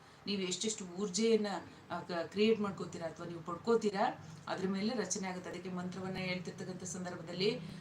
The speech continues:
ನೂರ ಎಂಟು ದಿನಗಳು ಹೇಳ್ಬೇಕು, ಸಾವಿರದ ಎಂಟು ದಿನಗಳು ಹೇಳ್ಬೇಕು, ಒಂದು ಲಕ್ಷದ ಇಪ್ಪತ್ತೈದು ಜ-, ಇದು ಬೇಕು ಅಂದ್ರೆ ಏನ್ ಬೇಕು, ಸಿದ್ಧಿ ಬೇಕು ಅಂದ್ರೆ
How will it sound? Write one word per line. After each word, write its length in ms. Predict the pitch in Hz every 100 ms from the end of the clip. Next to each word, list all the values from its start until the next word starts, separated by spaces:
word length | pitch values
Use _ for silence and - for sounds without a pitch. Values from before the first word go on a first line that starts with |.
| -
ನೂರ 180 | 196 214
ಎಂಟು 420 | 220 196 214 208
ದಿನಗಳು 280 | 208 185 185
ಹೇಳ್ಬೇಕು, 760 | 185 180 180 - 180 175 170 - -
ಸಾವಿರದ 400 | 196 190 208 214
ಎಂಟು 360 | 196 196 220
ದಿನಗಳು 260 | 208 202 185
ಹೇಳ್ಬೇಕು, 720 | 180 175 175 170 170 175 175 - 190
ಒಂದು 200 | 214 226
ಲಕ್ಷದ 300 | 214 214 190
ಇಪ್ಪತ್ತೈದು 680 | 185 - 220 202 196 - -
ಜ-, 100 | 170
ಇದು 340 | 175 170 202
ಬೇಕು 280 | 196 190 180
ಅಂದ್ರೆ 220 | 107 110 -
ಏನ್ 140 | 185 196
ಬೇಕು, 560 | 196 220 220 285 - - - -
ಸಿದ್ಧಿ 360 | - 214 185 240
ಬೇಕು 300 | 214 214 208
ಅಂದ್ರೆ 480 | 208 202 226 285